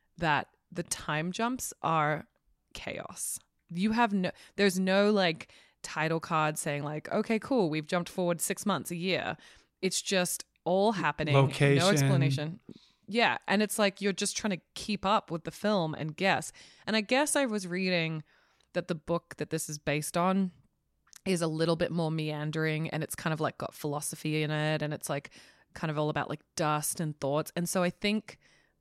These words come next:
Speaker 1: the person who adapted it, the director Audrey, she had to create a story out of basically nothing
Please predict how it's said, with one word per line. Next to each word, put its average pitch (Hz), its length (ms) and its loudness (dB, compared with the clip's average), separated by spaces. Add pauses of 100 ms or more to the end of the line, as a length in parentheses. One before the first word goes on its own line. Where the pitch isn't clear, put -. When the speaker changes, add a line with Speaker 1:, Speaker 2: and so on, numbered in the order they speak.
Speaker 1:
the 156 440 -2 (280)
person 160 320 -4
who 156 100 -2
adapted 156 480 -4
it, - 280 -2
the 143 100 -4
director 139 420 -6
Audrey, 147 540 -4 (160)
she 185 760 0 (460)
had 160 460 -4
to 147 1040 -4 (200)
create 156 580 -4
a 151 60 -2
story 165 460 -2
out 143 100 -4
of 147 200 -8 (480)
basically - 960 -6
nothing - 520 -12